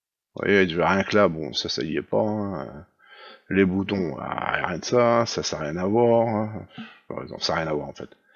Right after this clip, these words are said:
Bon, après, il était valable comme ça, hein, c'est déjà pas mal, hein. Et puis, celui-ci était gratuit. Remarque, l'Absobo, il va être gratuit aussi, puisque c'est Asobo qui le fait. Donc, très bien, ben, moi, je suis bien content, parce que, euh, je pense qu'ils vont nous mettre la petite tablette aussi, j'espère, hein,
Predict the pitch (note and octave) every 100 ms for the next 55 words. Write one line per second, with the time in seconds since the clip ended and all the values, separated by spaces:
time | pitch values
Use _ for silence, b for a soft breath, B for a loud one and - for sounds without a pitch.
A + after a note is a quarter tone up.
0 | B B B B B - D2+ F#2 G#2 F2
1 | E2+ E2+ E2+ - G#2 B2 G#2 F#2+ E2 D#2+
2 | - A2 G2 G2 A#2 _ _ _ _ _
3 | _ _ - A2 G#2+ - - C#3+ A#2 F#2+
4 | A2 - - A#2 C3 - - - F#2 G#2
5 | D#2+ - D2+ - G2+ - A#2 - - F2+
6 | D#2+ - E2+ D#2+ E2+ D#2+ D#2 D2+ - -
7 | _ B B B B B B _ - -
8 | - - A2+ F#2+ A#2+ F3+ G3+ G2 E2 D#2
9 | D#2+ D2 D#2+ F2 A2+ - - E2 D3+ G#2+
10 | G2+ E3 A3+ - F2+ E2 F2+ F#2+ G#2+ F2+
11 | G2 - G#2 - G#2+ G#2 G2 G2 F#2 -
12 | G#2 - A2 D#3 - - C#3+ A2 - E3
13 | C#3